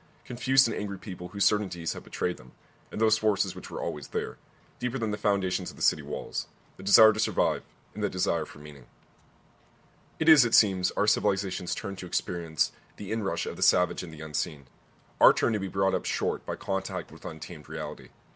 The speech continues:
There is a fall coming. We live in an age in which familiar restraints are being kicked away, and foundations snatched from under us.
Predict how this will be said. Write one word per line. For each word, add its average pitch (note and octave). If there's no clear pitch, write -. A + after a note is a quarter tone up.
There B2+
is C3+
a B2+
fall A2+
coming. D2
We B2+
live D3
in C#3+
an A2+
age G#2
in F#2+
which F#2
familiar A#2
restraints G2
are D#2+
being E2
kicked -
away, D2+
and G3+
foundations G#2
snatched G2
from F2+
under E2+
us. -